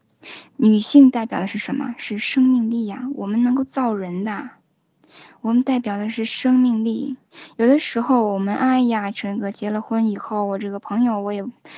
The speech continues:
不联系啦，我这个一，兴趣爱好我也放下了，我工作也不做了，我原来那些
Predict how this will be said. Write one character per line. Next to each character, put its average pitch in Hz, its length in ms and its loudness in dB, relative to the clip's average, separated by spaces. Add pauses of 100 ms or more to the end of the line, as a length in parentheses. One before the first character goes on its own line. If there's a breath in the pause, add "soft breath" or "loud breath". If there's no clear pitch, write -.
(320 loud breath)
不 226 80 -4
联 202 240 -2
系 277 220 0
啦， 202 360 2
我 190 140 -2
这 202 160 -8
个 190 240 -6 (100)
一， 247 120 0
兴 254 320 0
趣 233 80 -2
爱 220 100 -4
好 220 140 -4
我 202 100 -4
也 202 100 -4
放 247 280 0
下 214 180 -6
了， 190 120 -4
我 185 60 -6
工 220 200 -2
作 220 100 -2
也 202 80 -6
不 208 160 -8
做 226 320 -2
了， 196 200 -4
我 190 100 -4
原 196 220 -4
来 214 140 -2
那 226 200 0
些 220 360 -4